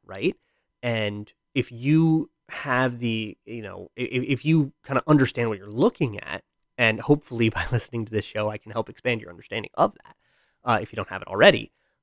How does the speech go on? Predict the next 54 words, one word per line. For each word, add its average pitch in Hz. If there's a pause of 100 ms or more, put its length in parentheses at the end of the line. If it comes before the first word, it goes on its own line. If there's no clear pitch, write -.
(140)
Um, 101 (840)
but 147
if -
you 156
understand 135
what 101
you're 107
looking 139
at 101
and 107
you 104
say, 110
"Oh, 147
wow, 120
like, 98
that 120
was 110
a 107
swim 123
move 110
that 101
looked -
really 104
good," 92
or, 120
"That 143
was 135
a 123
swim 165
move 156
that 120
looked 123
really 120
bad 104
and 104
he 101
lost 101
to 113
it 104
anyways," 110
that 123
can 127
kind 113
of -
help 120
you 113
parse -
out, 117 (340)
was 127
a 123
player 113
good 117
or 113
was 107